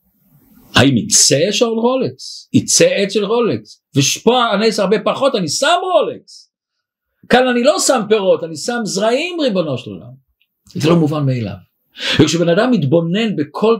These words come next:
תהליך העולם, בכל תהליך שאני חי, ניסים. יש כזה סיפור שמישהו,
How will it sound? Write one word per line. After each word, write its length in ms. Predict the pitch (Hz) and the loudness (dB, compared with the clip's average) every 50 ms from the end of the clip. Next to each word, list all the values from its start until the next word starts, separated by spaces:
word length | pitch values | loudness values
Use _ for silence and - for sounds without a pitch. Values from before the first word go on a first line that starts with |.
| 208 | -2
תהליך 420 | - 170 151 151 151 190 196 - 165 | -6 -6 -6 -4 -6 -6 -6 -6 -6
העולם, 360 | 151 135 131 131 170 165 156 131 | -4 -4 -2 -2 -2 -2 -2 -4
בכל 300 | 123 - _ - 185 - - | -6 -4 _ -4 -4 -2 -2
תהליך 260 | 170 147 156 165 160 | 0 0 0 0 0
שאני 300 | - 139 131 139 156 151 | -2 -4 -2 -2 -4 -4
חי, 380 | - - 160 156 139 117 - - - - _ _ _ _ _ | -4 -2 -2 -2 0 -2 -4 -6 -10 -16 _ _ _ _ _
ניסים. 340 | - - - - - - - _ _ _ _ - - - - - - - | -8 -6 -6 -6 -6 -8 -16 _ _ _ _ -20 -20 -12 -10 -10 -2 0
יש 120 | - 110 - | 0 2 2
כזה 220 | 117 107 95 98 92 | 2 2 2 0 0
סיפור 440 | - - - 98 - - 131 117 95 | 0 -2 -4 -4 0 0 0 0 0
שמישהו, 560 | - 101 110 120 113 - - 110 92 85 | -2 -2 -2 -2 -2 0 0 0 -2 -2